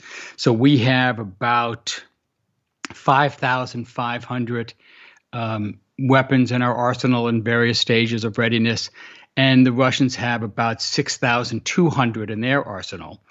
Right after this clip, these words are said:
And everybody else has a couple of hundred at most. Even, you know, France has about three hundred. China has about three hundred. And so it's widely recognized that in order for us to have real progress towards nuclear disarmament for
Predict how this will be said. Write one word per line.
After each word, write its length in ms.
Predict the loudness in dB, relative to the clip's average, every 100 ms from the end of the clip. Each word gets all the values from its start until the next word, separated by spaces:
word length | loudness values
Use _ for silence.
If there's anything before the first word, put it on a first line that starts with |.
| -20 -14 -2
And 120 | 2
everybody 360 | 2 4 2
else 320 | 2 0 -6 -14
has 280 | -10 -8 -10
a 60 |
couple 300 | -6 -6 -4
of 80 | -8
hundred 360 | -4 -2 -2 -6
at 120 | -8
most. 520 | -6 -4 -4 -8 -10
Even, 280 | -6 -4 -4 -6 -4
you 100 | -4
know, 240 | -4 -8 -10 -16
France 520 | 0 2 4 2 -2
has 140 | -6
about 300 | -4 -4 -6
three 180 | -6 -4
hundred. 340 | -4 -6 -6 -2
China 340 | 0 0 -2
has 220 | -4 -8
about 220 | -10 -12
three 180 | -12 -12
hundred. 320 | -12 -12 -14 -18 -18 -14 -14 -4 2
And 140 | 4
so 80 | 6
it's 160 | 4
widely 360 | 2 2 4 2
recognized 580 | 2 0 0 0 0 -2
that 120 | -2
in 140 | 0
order 220 | 2 0 -2
for 160 | -2
us 200 | -2 -2
to 100 | -4
have 280 | -4 -4 -4 -12 -20 -12 2
real 280 | 4 4
progress 500 | 2 0 0 -2 -8 -8
towards 460 | -4 -4 -6 -8
nuclear 300 | -6 -4 -2
disarmament 640 | -4 0 0 2 0 -2 -4
for 260 | -6 -6